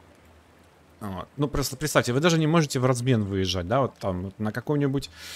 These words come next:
э, не знаю, на Т сто три можно спокойно настреливать, просто выезжать один на один, э, в размен. Вот там с-, на С шестом можно выезжать один на один в размен.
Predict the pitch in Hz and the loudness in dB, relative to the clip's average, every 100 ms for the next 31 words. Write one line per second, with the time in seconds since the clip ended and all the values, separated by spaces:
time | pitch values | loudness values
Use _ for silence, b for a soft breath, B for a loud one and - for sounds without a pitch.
0 | B B 127 123 120 120 127 104 107 120 | B B -2 0 2 2 4 4 4 2
1 | 131 123 139 - 139 226 147 127 127 - | 2 2 0 -2 -4 2 2 2 0 -4
2 | 156 143 131 120 247 170 113 151 - 113 | -2 0 0 -2 -2 0 0 -2 -2 -2
3 | 117 113 160 - 107 135 120 107 104 147 | -2 -2 -4 -4 -2 0 0 0 0 0
4 | 135 113 101 98 110 101 95 78 - - | 0 0 0 0 -2 -2 -6 -8 -12 -20
5 | - - - - 104 95 - 135 170 165 | -20 -20 -20 -12 -6 -4 0 0 2 0
6 | - 139 - 120 107 98 104 98 107 107 | 0 -2 0 0 0 -2 -2 -2 0 0
7 | 120 107 107 113 107 104 107 101 110 113 | -2 -4 -2 0 0 -2 -2 -2 -4 -2
8 | 147 220 233 | 0 0 -2